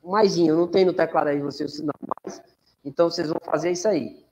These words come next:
N um mais N dois, você soma. Que é um elemento básico de programação. Pra fa-, pra somar.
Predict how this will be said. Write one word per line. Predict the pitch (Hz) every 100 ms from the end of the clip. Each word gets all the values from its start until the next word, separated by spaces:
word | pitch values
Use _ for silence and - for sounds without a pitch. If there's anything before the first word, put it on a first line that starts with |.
| _
N | 147 160 165 156
um | 165 175 165
mais | 151 165
N | 170 185
dois, | 165 156 156 156
você | 156 156 160
soma. | 143 165 147 113 - _ _ _ _ _ _ _
Que | 143
é | 147
um | 156
elemento | 160 156 165 165
básico | 151 143 170 170 180
de | 165
programação. | 175 170 175 185 180 131 - _ _ _ _ _ _ _ _ _ _ _ _ _ _ _ _ _
Pra | - 156
fa-, | 190 180
pra | - 185 196
somar. | 226 214 185 127 98 -